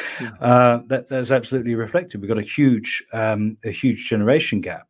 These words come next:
Speaker 2: as far as perception, um, of this are concerned, and it's not surprising given, um, where we find the, um, the, the, the material interests, uh, in play. So, yeah, I,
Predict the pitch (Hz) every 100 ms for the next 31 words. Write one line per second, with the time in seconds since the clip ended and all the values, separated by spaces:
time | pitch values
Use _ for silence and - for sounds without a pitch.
0 | 127 110 - 104 98 - 104 127 - -
1 | 98 104 104 101 104 104 98 101 - -
2 | 104 - 101 - 170 120 107 131 123 123
3 | 131 123 139 - 123 - 175 151 101 98
4 | 98 _ _ - 120 113 110 107 _ _
5 | - 110 104 107 107 107 101 98 104 101
6 | 95 92 98 95 101 _ - 95 90 95
7 | - 101 - 101 92 _ 101 92 90 -
8 | 151 101 85 87 - 85 - - - -
9 | - _ _ 95 101 98 107 104 160 156
10 | 107 104 _ - - - 160 156 - _
11 | _ - - - - 196 139 - 165